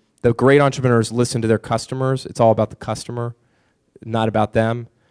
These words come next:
And that's what took, has taken me so long to figure out. For many years, it was all about what my ideas were, what I wanted, what my product was gonna be, what my vision was. I, it's a very expensive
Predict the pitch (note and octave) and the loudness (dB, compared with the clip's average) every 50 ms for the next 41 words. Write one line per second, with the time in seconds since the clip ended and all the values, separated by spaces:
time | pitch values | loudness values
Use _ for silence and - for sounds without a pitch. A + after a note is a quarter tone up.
0 | _ _ - A2+ A#2 B2+ C3 - - B2+ - - C#3 A#2+ - _ - A2+ G#2 - | _ _ -6 -4 -2 -2 0 0 0 -2 0 0 -2 -4 -4 _ -6 -6 -4 0
1 | - B2 A2+ - G#2 G#2+ A2 G#2+ - - - A2+ G#2+ A2 A2 A2 G#2+ A2+ - - | 0 0 0 -2 -4 -6 -6 -8 -4 -2 -2 0 0 0 -2 -4 -4 -8 -6 -6
2 | G#2+ G#2+ A2 A2 A2 A2 A2 A2 - - - A2 G2+ A2 A2+ A2+ A2 A2 A2 G#2+ | -2 -2 0 -2 -2 -2 -6 -8 -8 -8 -6 -6 -6 -4 -6 -6 -4 -4 -6 -6
3 | G#2+ G#2+ G#2 G#2 A2 G#2 G#2 G2+ G#2 G2+ F#2+ - _ - A#2 G#2 G#2+ G#2 - - | -6 -6 -6 -4 -4 -4 -4 -4 -4 -8 -8 -10 _ -12 -8 -6 -6 -6 -6 -8
4 | G#2+ G#2+ G#2 G#2 G#2+ A2 A2+ A2+ A2 A#2 A#2 A#2 A#2 A#2 A2+ A2 G#2 G#2+ G#2+ G#2+ | -10 -10 -10 -10 -10 -6 -6 -6 -6 -4 -4 -2 0 0 0 -2 -2 -2 -4 -4
5 | G#2+ A2 A2 A2 A2+ A#2 A2+ - _ _ _ _ _ _ _ _ _ _ _ - | -4 -6 -6 -6 -6 -8 -8 -10 _ _ _ _ _ _ _ _ _ _ _ -6
6 | A2 A2 G#2 G#2+ G#2+ A2 A2 - - - A#2+ A#2 A#2 A#2+ A#2 - A2+ A#2 - - | -4 -4 -4 -4 -6 -6 -6 -6 -4 -2 -2 -2 -2 -2 -4 -6 -10 -12 -10 -8
7 | A#2 A2+ G#2+ A2 A2 A2 A2 A2+ A2+ _ _ _ _ _ _ _ _ A2 A2+ A#2+ | -8 -6 -6 -6 -6 -6 -6 -8 -10 _ _ _ _ _ _ _ _ -4 -2 0
8 | B2 B2+ B2+ A#2 A2 A2+ A#2+ A#2+ A#2+ A2+ C3 B2+ B2+ B2+ B2+ B2+ B2+ B2+ B2+ B2+ | 0 0 -2 -2 0 2 2 2 2 2 0 0 0 0 0 0 0 0 -2 -4
9 | - - - _ _ _ _ _ _ _ _ _ _ _ _ _ _ _ _ _ | -6 -10 -18 _ _ _ _ _ _ _ _ _ _ _ _ _ _ _ _ _
10 | - - A2+ A#2 A#2 A2+ - B2+ A2 G#2 A2 A2 A2+ A2+ G#2+ - - - - G#2 | -14 -8 -4 -4 -4 -4 -4 -6 -4 -2 0 2 2 2 0 -2 -4 -4 -4 -4
11 | G2+ - - G#2+ G2+ F#2+ F#2 - - | -4 -6 -8 -8 -8 -10 -10 -14 -20